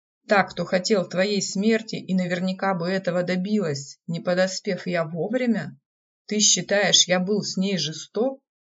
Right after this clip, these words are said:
Всё-таки твоя доброта поражает, Златовласка. Она то ли от глупости, то ли от святости.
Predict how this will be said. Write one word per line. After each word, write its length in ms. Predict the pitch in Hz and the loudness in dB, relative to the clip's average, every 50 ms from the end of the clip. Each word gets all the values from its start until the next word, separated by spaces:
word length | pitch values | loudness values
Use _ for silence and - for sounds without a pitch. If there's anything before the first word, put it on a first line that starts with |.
| _ _ _ _ _ _ _ _ _ _ _ _ _ _ - | _ _ _ _ _ _ _ _ _ _ _ _ _ _ -16
Всё-таки 500 | - - 196 185 180 180 175 - 180 147 | -6 -4 -4 -2 -2 -4 -6 -6 -6 -4
твоя 320 | - 170 175 170 170 165 | -2 0 0 2 2 0
доброта 480 | 160 170 170 170 175 175 - 170 165 160 | 0 0 -2 -2 -2 -2 -2 -4 -4 -4
поражает, 640 | - 170 165 180 185 175 180 175 160 - - 147 | -2 -2 -2 0 0 0 0 0 -2 -4 -4 -6
Златовласка. 840 | 151 - - - - - 165 160 165 156 - 139 - - - - - _ _ _ _ _ _ _ _ _ _ _ - | -6 -4 -4 -4 -4 -4 -4 -4 -4 -4 -6 -8 -10 -14 -18 -20 -20 _ _ _ _ _ _ _ _ _ _ _ -6
Она 280 | - 170 180 190 185 | -4 0 2 2 2
то 160 | 185 190 190 190 | 2 2 0 2
ли 100 | 190 180 | 2 2
от 160 | 175 160 156 | 2 0 -2
глупости, 600 | 147 160 185 220 226 - 185 170 - - - 127 | -4 -2 -2 -2 -2 -2 -4 -6 -6 -8 -8 -8
то 160 | - 156 170 | -6 -4 -2
ли 100 | 180 190 | 0 2
от 180 | 185 180 180 180 | 2 0 0 -2
святости. 840 | - - - 190 208 196 180 - - 139 - - - - - - - | -6 -6 -4 -2 0 0 0 -2 -4 -6 -6 -8 -12 -14 -14 -16 -16